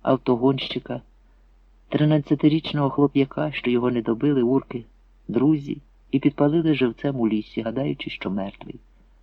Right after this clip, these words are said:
Робітника, у якого в руках вибухнула каністра з бензином. Ті щойно були живими факелами, цей, її рідна кров, невдахою, самогубцем. А може, це нещасний випадок? Ще сподівалася вона, ніби це могло щось істотно змінити.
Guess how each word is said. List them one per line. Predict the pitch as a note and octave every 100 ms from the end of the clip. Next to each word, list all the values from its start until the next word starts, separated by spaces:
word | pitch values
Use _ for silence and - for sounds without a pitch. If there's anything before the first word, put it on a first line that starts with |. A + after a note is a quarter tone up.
| _ -
Робітника, | C#3 D3+ D#3+ D#3+ D#3 F#3
у | E3+
якого | D#3 E3+ E3
в | D3
руках | C#3+ - E3 - _ _ _ _ _ _ _ _
вибухнула | A#2 D#3+ D3+ - D3 C#3
каністра | C3+ B2+ A#2+ - A2+
з |
бензином. | G#2+ A2 A2 G#2 A2+ G#2+ - _ _
Ті | F3+
щойно | F3+ G3 E3+
були | D3+ D3+ D#3
живими | C#3+ C#3 C3
факелами, | B2+ F#3+ - F3 E3 E3 -
цей, | F#3 G3 F3+ _ _ _
її | G#2+ A#2
рідна | A#2 B2 A#2 A2+
кров, | A#2+ A2+ A2+ - _ _ -
невдахою, | A2 A2+ G2+ A#2+ E3 - D#3+ - _ _ -
самогубцем. | C3+ A2 G2+ G#2 - - - _ _ _ _ _ _ _ _
А | -
може, | C#3+ F#3+ F#3
це | F3
нещасний | E3+ - F#3 - D3
випадок? | A2 C3+ - C3 C3+ - _ _
Ще | - C#3+
сподівалася | - C3+ C#3+ E3 C#3+ C#3+
вона, | C3+ C#3+ D3+
ніби | C#3 B2+
це | -
могло | C3 B2+ C#3
щось | - C3+ -
істотно | A2+ - C#3 B2+ A#2
змінити. | B2+ A#2+ A2+ G#2+ -